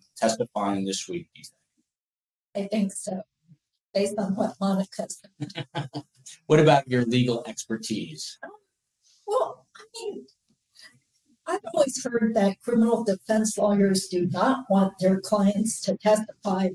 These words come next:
Speaker 2: if they're pretty sure they are guilty. I mean, that just opens him up to so much bad cross-examination. I think it's really, really risky for Charlie, but he's so narcissistic that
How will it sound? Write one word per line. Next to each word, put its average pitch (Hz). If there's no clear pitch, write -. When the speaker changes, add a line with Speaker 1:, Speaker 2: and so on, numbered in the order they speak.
Speaker 2:
if 196
they're 196
pretty -
sure 220
they 202
are 208
guilty. 180
I 226
mean, 233
that 277
just -
opens 247
him 208
up 220
to 214
so 233
much 240
bad 208
cross-examination. 190
I 196
think 240
it's 196
really, 202
really 196
risky -
for 185
Charlie, -
but 202
he's 214
so 240
narcissistic 214
that 185